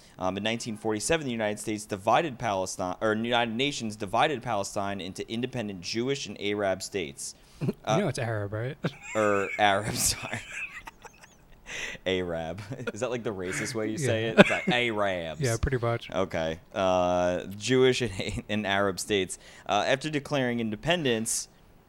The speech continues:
Speaker 1: oh, yeah, so, and then the Jews accepted this, uh, plan, and, but the Arabs did not. Um, so after declaring independence, the Jewish state of Israel was attacked by, uh, uh, Arab countries in the first six,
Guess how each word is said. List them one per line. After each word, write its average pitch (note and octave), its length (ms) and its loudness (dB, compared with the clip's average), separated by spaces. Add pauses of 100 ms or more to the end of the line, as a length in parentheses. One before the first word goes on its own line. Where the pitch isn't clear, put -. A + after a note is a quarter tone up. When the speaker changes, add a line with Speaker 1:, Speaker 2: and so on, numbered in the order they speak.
(140)
Speaker 1:
oh, D3+ 100 10
yeah, C3+ 180 10
so, D3 180 0
and C#3+ 180 4
then C#3 120 0
the C3 80 2
Jews D3+ 480 -2
accepted B2+ 560 2
this, - 480 2 (580)
uh, F2+ 580 0
plan, G2 720 0
and, F#2+ 420 -2
but E2+ 120 -4
the F2+ 100 -2
Arabs G#2 300 4
did F2 100 -8
not. F#2 460 0 (160)
Um, F2 600 -2 (220)
so B2 140 2
after A#2+ 120 0
declaring A#2+ 360 0
independence, A2+ 400 0
the G#2+ 80 -12
Jewish B2+ 280 -2
state A#2+ 200 2
of G2 100 -4
Israel B2 360 2
was G2+ 100 0
attacked C3 580 2
by, F#2+ 480 2 (380)
uh, F2+ 680 2 (680)
uh, E2+ 340 -2
Arab A#2 300 2
countries C#3 800 -2
in G#2+ 600 -4
the G#2 80 -8 (160)
first - 360 -2
six, - 320 -4